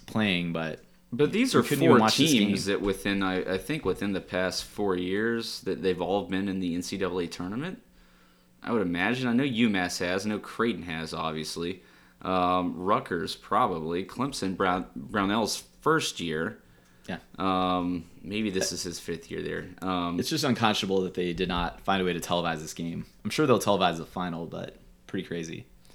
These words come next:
Speaker 1: Uh, but hopefully Clemson's upcoming games we'll be able to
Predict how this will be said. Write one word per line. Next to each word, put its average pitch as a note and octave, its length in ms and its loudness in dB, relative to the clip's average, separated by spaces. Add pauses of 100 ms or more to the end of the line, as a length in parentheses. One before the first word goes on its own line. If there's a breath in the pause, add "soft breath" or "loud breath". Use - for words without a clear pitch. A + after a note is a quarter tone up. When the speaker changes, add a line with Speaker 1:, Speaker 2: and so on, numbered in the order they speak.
(420 soft breath)
Speaker 1:
Uh, F#2+ 140 -2
but F#2 80 0
hopefully D#3+ 320 4
Clemson's A#2 460 2
upcoming G2 400 0
games F2+ 580 -2 (480 soft breath)
we'll A2 140 4
be A2 80 8
able G#2+ 140 8
to F#2+ 160 4